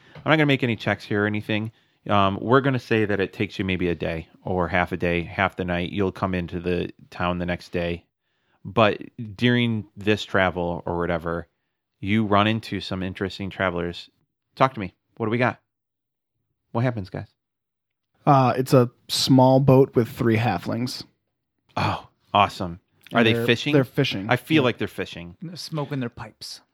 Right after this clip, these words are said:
Speaker 2: And
Speaker 1: Yes,
Speaker 2: they're
Speaker 1: pipes
Speaker 2: singing,
Speaker 1: and
Speaker 2: they're singing a jolly little tune. Like, they're just out having a great time.
Speaker 1: Oh, okay. Yeah. So, like, as you guys come by 'em, they're like, "Hello, how are you today?" And they're looking and they notice Hag in the boat. Like,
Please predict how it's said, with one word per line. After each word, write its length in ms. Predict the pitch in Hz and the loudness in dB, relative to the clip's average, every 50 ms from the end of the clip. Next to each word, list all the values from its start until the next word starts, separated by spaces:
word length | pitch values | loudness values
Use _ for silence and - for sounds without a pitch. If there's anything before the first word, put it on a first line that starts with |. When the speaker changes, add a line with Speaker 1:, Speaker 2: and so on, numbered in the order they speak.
| _ _ | _ _
Speaker 2:
And 180 | - 151 143 131 | 0 2 4 4
Speaker 1:
Yes, 220 | 139 110 - - | 4 2 2 0
Speaker 2:
they're 120 | 143 143 131 | 0 2 2
Speaker 1:
pipes 140 | 127 127 123 | 4 4 4
Speaker 2:
singing, 240 | 175 165 160 147 143 | 4 4 6 4 4
Speaker 1:
and 120 | 143 135 - _ | 2 0 -2 _
Speaker 2:
they're 140 | 151 131 123 | -2 -2 -2
singing 360 | - - 151 139 131 127 127 | -2 0 0 2 2 2 0
a 40 | 123 | 0
jolly 360 | 123 131 123 123 123 123 120 | 0 2 2 2 2 0 -2
little 220 | 117 120 113 113 | -2 -4 -6 -6
tune. 360 | - - 139 120 107 110 117 - _ _ _ _ _ _ _ _ _ _ _ | -6 -4 -4 -2 -2 -4 -6 -8 _ _ _ _ _ _ _ _ _ _ _
Like, 140 | 135 123 - | -6 0 4
they're 140 | 170 180 175 | 6 6 6
just 160 | 156 131 - | 6 2 0
out 120 | 120 - 113 | -2 -2 -2
having 180 | 120 101 101 | -4 -4 -4
a 40 | 104 | -8
great 200 | 101 92 92 - - | -8 -10 -12 -10 -10
time. 200 | - 80 - - _ _ _ _ _ _ _ _ _ _ | -8 -8 -8 -10 _ _ _ _ _ _ _ _ _ _
Speaker 1:
Oh, 280 | 101 101 107 104 98 98 - | -2 0 2 2 2 2 2
okay. 380 | 113 113 - - 104 95 95 - | 0 0 2 0 -2 -2 -2 -2
Yeah. 320 | 101 107 107 98 95 95 | 0 2 2 2 0 -2
So, 420 | - - - 123 113 107 101 101 - _ _ _ _ _ _ _ _ _ _ - | -10 -2 0 2 2 2 0 -2 -6 _ _ _ _ _ _ _ _ _ _ -6
like, 140 | 120 - - | -6 -4 0
as 240 | - 127 135 135 120 | 2 2 2 2 0
you 60 | 123 | -2
guys 260 | 113 127 120 120 - | 0 0 -2 -2 -4
come 180 | - - 117 110 | -6 -10 -6 -2
by 140 | 110 113 120 | -2 -2 -2
'em, 100 | 117 117 | -2 -4
they're 100 | 127 139 | -4 -4
like, 180 | 156 165 - _ _ _ _ _ _ _ _ - | -4 -4 -6 _ _ _ _ _ _ _ _ 4
"Hello, 600 | 240 277 277 202 202 240 285 320 330 294 190 - _ _ _ _ | 6 6 8 8 6 6 6 6 6 2 -2 -4 _ _ _ _
how 260 | - 240 254 294 294 | 0 0 0 2 2
are 180 | 294 294 285 254 | 2 2 2 2
you 120 | 190 160 | 2 0
today?" 560 | 131 - 151 139 131 113 98 92 85 85 - _ _ _ _ _ _ _ _ _ _ _ | -2 -2 -4 -2 0 0 0 0 -4 -10 -18 _ _ _ _ _ _ _ _ _ _ _
And 240 | 131 131 135 135 135 - | 2 2 4 2 0 -2
they're 180 | 127 120 147 151 | 2 2 4 4
looking 340 | 139 156 160 - 160 139 127 | 4 2 0 2 -2 -2 0
and 60 | 123 | 0
they 100 | 123 123 | 0 0
notice 440 | 123 123 127 131 135 135 127 110 - | 0 2 4 4 4 2 0 -2 -6
Hag 480 | - - - - 127 117 117 120 120 107 | -10 -14 -10 -4 0 2 2 2 2 0
in 80 | 110 110 | -4 -6
the 80 | 107 | -6
boat. 260 | 107 110 135 127 - 104 | -4 -2 -2 -2 0 -2
Like, 180 | 135 135 - | -4 -4 -6